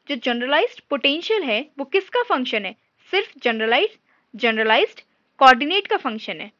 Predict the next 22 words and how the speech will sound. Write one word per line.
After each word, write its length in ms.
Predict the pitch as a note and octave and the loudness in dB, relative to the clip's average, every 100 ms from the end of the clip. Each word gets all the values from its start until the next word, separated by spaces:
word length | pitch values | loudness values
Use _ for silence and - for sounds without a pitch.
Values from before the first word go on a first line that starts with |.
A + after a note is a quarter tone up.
| _ - | _ -4
ठीक, 200 | G4 - - - - | -4 -4 -20 -14 -8
तो 80 | C4+ | -4
जनरलाइज 520 | C4 B3+ D4 G4+ - | -4 -2 0 0 -2
कोऑर्डिनेट 480 | B3 A3 C4 D#4+ - | 0 0 0 -4 -2
का 100 | F#4+ | -4
फंक्शन 380 | F#4 E4 F4+ | -4 -6 -6
है, 60 | E4+ | -6
इसका 280 | - - D4+ | -8 -6 -4
मतलब 280 | C#4+ D4+ C#4 | -2 -4 -4
इसमें 240 | - C4+ | -6 -6
जनरलाइज 420 | A3+ G#3+ A3+ A3+ G#3 | -4 0 0 0 -4
वेलोसिटी 540 | G3+ G3+ G3+ A3 A3 | -4 -4 -4 -10 -12
तो 160 | G#3+ G3+ | -10 -4
होगी 300 | G#3 B3 F#4+ | -4 -2 -4
नहीं, 140 | G#4+ - - _ | -6 -10 -20 _
और 80 | A#3 | -6
जनरलाइज 540 | A#3 A#3 A3+ C#4 G#4 - | -4 -6 -4 -2 -2 -4
वेलोसिटी 440 | D#4+ C4+ C4+ B3 | -2 -2 -4 -12
का 120 | C4+ C#4 | -8 -6
फंक्शन 360 | C4 A#3+ C#4+ | -6 -6 -8
नहीं 320 | A3+ A3 F4+ | -6 -8 -8
है, 240 | G4 B3 | -6 -8